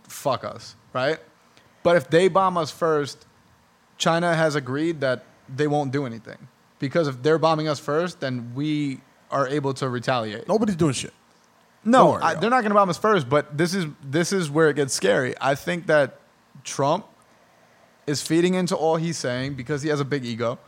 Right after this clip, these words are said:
Speaker 2: He's
Speaker 1: And
Speaker 2: got a big
Speaker 1: and
Speaker 2: ego.
Speaker 1: if, if that ego leads him to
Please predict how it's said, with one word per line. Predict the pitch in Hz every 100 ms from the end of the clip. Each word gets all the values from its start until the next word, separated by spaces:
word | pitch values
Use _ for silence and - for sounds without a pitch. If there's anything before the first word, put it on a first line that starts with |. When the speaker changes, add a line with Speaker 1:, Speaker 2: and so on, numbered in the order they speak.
| _ _ _ - - -
Speaker 2:
He's | 156
Speaker 1:
And | 156 160 170
Speaker 2:
got | 185
a | 190
big | 165 180 185 - 135
Speaker 1:
and | 165 170 160
Speaker 2:
ego. | 143
Speaker 1:
if, | 170 170 170 - _ _ _
if | 160 139
that | 165 175 180
ego | 208 185 190
leads | 160 151 160 -
him | 170 165
to | 151 160 151 147 -